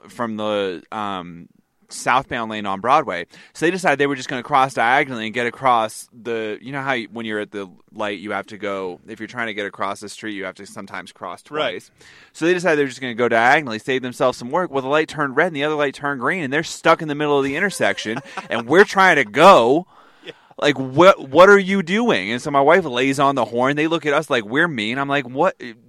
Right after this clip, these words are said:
Speaker 1: Think. Think before you cross." Pedestrians and bicyclists, I'm sorry, like, I, I'm as sad as the next person when I see a pedestrian crash or a bicycle crash, but y'all have to pay attention and follow the rules. They apply to you, too. You can't just trust that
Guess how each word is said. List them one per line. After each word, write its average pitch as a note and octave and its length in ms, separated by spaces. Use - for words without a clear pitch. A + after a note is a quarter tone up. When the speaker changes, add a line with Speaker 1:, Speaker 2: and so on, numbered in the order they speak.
Speaker 1:
Think. F3+ 560
Think - 360
before E3 360
you C#3 120
cross." A#2+ 400
Pedestrians E3 600
and A#2 80
bicyclists, B2 540
I'm F#3+ 140
sorry, C#3+ 340
like, A2 220
I, D3+ 240
I'm F3+ 100
as C3 120
sad C#3+ 320
as C3+ 100
the A#2 80
next A#2+ 220
person C#3 320
when G#2 80
I G#2 60
see A#2+ 180
a A2 60
pedestrian A2+ 600
crash A#2+ 340
or G2 60
a F2+ 40
bicycle G2+ 420
crash, C#3+ 380
but A#2+ 100
y'all D3+ 180
have F#3+ 200
to A#2+ 80
pay D#3 280
attention C3+ 500
and G#2 120
follow C3+ 320
the G2 120
rules. A#2 520
They C3+ 160
apply D#3+ 380
to C#3+ 60
you, D3 220
too. A#2+ 440
You D3+ 120
can't E3+ 260
just E3 200
trust E3+ 320
that B2 180